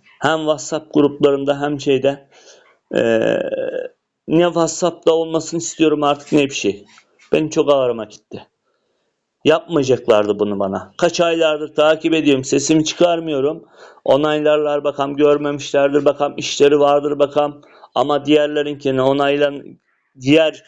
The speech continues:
gönde-, e, gö-, gruptaki yönet-, e, üyelerinki onaylanırken benimki onaylanmadı mı? Benim ağrıma gidiyor arkadaşlar. Neyse. Benim diyeceklerim bu kadar. Artık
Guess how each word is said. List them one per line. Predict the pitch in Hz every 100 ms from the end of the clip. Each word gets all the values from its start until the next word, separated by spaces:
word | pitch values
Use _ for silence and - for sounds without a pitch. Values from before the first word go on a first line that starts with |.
| - - -
gönde-, | 147 151 147 -
e, | 139 127
gö-, | 120 143 - 131
gruptaki | 147 147 - 151 -
yönet-, | 139 143 151 135 -
e, | 143 127 123 120 120 - - -
üyelerinki | 156 156 151 151 156 156
onaylanırken | 127 143 151 151 156 202 190 143 135 127
benimki | 151 160 151
onaylanmadı | 151 160 156 151 156 139 117 113
mı? | 151 156 -
Benim | 143 135
ağrıma | 123 117 113 113
gidiyor | 104 98 101
arkadaşlar. | 98 101 92 92 - - - - _ _ _ - - - _ -
Neyse. | 135 131 110 - _ _ _ _ _ _ _ -
Benim | 107 117
diyeceklerim | 110 117 117 113 110 110
bu | 107
kadar. | 107 92 87 - _ _ _ _ _ _ _ - _ _ - _ _ - -
Artık | 113 120 139 - - -